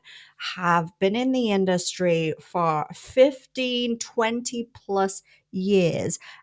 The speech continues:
and they haven't felt the need to turn their business into an L L C. They run it still as something called a sole proprietor, or it's sometimes referred to as a sole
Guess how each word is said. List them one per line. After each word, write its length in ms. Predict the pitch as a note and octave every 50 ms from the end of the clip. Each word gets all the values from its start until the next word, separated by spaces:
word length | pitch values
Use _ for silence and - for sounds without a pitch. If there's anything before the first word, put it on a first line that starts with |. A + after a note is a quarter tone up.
| _ -
and 460 | G3+ A3 A3 A3 A3 A3 A3 G#3+ - - _ _ -
they 300 | F#3 F3+ G#3+ G#3 A3 G#3+
haven't 800 | G#3+ - - - - - F#3 F#3 F#3+ G3+ A#3 B3+ C4+ C4+ - -
felt 360 | - - G#3 G#3+ A#3+ - -
the 60 | A#3+
need 560 | A#3+ A3+ G#3 F#3+ F3 E3 E3 E3 E3+ E3+ - - _ -
to 720 | - - F#3+ F#3 F3+ E3+ E3 E3 E3 D#3+ D#3+ D#3+ D3+ - - _ _ _ _ _ _ _ -
turn 280 | - - F3+ E3+ F3
their 120 | F#3+ G#3 A3
business 480 | A3+ A3+ G#3+ G#3 G#3 F#3+ F#3 F#3+ F#3 - - - - _
into 320 | - F#3 F3+ F3 - F#3 F#3
an 140 | - F#3+ F#3+ -
L 220 | - F3 E3+ E3+ E3
L 140 | D#3+ E3 E3
C. 540 | - - - F#3+ F3+ D3+ - - - - - - - - - - - _
They 280 | - F3+ E3 F#3+ G3 F#3+
run 420 | F#3 F3+ F3+ F3 F3 E3+ E3+ F#3
it 180 | G3+ A#3+ A3+ -
still 720 | - - - - - F#3 F3 E3 E3 E3 E3+ E3+ - -
as 160 | - F3+ F3 -
something 520 | - - F3+ E3+ F3 - - G3 G#3+ A3+
called 500 | - - - F3+ F3 E3+ D#3+ E3 E3+ - - -
a 80 | F#3
sole 560 | F3 - - - - F#3+ F3 E3+ E3 D#3+ D#3
proprietor, 1040 | D#3 - - - E3 - - - F3+ E3 D#3+ D#3 - - - - - E3+ C#3+ B2+ - -
or 200 | - C#3 C#3+ C#3
it's 100 | - -
sometimes 560 | - - G3 G3 F#3+ G#3+ G#3 G3+ G3 F3+ F3+
referred 380 | F3+ F3+ - E3+ E3 E3 D#3+
to 200 | - - E3 E3 D#3+ - - - - _ -
as 200 | F3 F3+ D3+ D#3+
a 160 | E3+ E3 D#3+
sole 680 | - - - - - F#3+ F3+ E3+ E3 E3 D#3+ D#3+ D#3